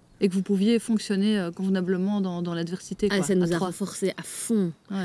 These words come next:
Speaker 2: On savait qu'on était complémentaires en montant le projet. Déjà, j'ai démarré le projet juste avec Art, puis Sophia nous a rejoint six mois plus tard avec le chant.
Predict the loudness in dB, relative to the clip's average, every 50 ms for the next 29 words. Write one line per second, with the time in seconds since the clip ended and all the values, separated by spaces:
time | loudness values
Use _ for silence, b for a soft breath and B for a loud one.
0 | -4 -2 -2 0 2 4 2 2 4 4 4 4 4 2 0 0 0 0 0 0
1 | 0 0 -2 -2 -2 -2 0 0 -2 -4 -6 -4 -2 -2 0 0 -2 -2 -4 -6
2 | -6 -6 -6 -4 -2 0 0 0 -2 -4 -8 _ -4 -2 0 0 0 0 0 0
3 | 0 0 0 0 -2 -2 -2 -2 0 0 0 0 -2 -4 -4 -8 -8 -6 -4 -4
4 | -4 -4 -4 -8 -10 -10 -8 -6 -6 -6 -4 -2 -2 0 -2 -2 -4 -4 -4 -6
5 | -6 -4 -4 -4 -4 -4 -6 -10 -8 -8 -6 -6 -6 -8 -8 -10 -12 -14 -10 -6
6 | -6 -6 -6